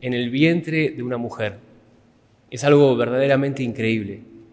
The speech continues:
Dice la palabra de Dios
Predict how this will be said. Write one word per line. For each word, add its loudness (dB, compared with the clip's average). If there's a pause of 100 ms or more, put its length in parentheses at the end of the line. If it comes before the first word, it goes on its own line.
(920)
Dice 2
la -2
palabra 4
de 4
Dios -2